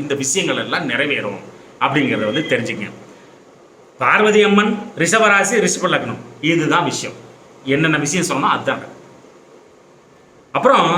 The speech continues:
இந்த, அந்த அம்மாவுக்கு, அஹ், திங்கட்கிழமை ஆச்சுன்னா திங்கட்கிழமையில வேண்டுதல் வைக்கிறது, வேண்டு-, வேண்டுறது, அந்த அம்மாவை தரிசனம் பண்றது ஆகச்சிறந்த ஒன்று அப்படிங்கிறதையும் தெரிஞ்சுக்கணும். அதே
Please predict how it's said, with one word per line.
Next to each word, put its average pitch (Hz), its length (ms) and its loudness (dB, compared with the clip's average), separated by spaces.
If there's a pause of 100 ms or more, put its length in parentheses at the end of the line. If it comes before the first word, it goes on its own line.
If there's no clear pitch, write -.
(160)
இந்த, 165 140 0 (440)
அந்த 151 200 0
அம்மாவுக்கு, 185 380 2 (240)
அஹ், 135 240 4
திங்கட்கிழமை 185 480 2
ஆச்சுன்னா 135 280 -4 (800)
திங்கட்கிழமையில 185 580 2
வேண்டுதல் 180 340 2
வைக்கிறது, 165 320 -2 (200)
வேண்டு-, 196 280 2
வேண்டுறது, 170 420 0 (760)
அந்த 165 120 2
அம்மாவை 185 220 4 (100)
தரிசனம் 208 400 4
பண்றது 180 240 -2 (240)
ஆகச்சிறந்த 269 560 4 (100)
ஒன்று 151 160 -4 (240)
அப்படிங்கிறதையும் 185 560 2
தெரிஞ்சுக்கணும். 123 420 -4 (420)
அதே 190 120 4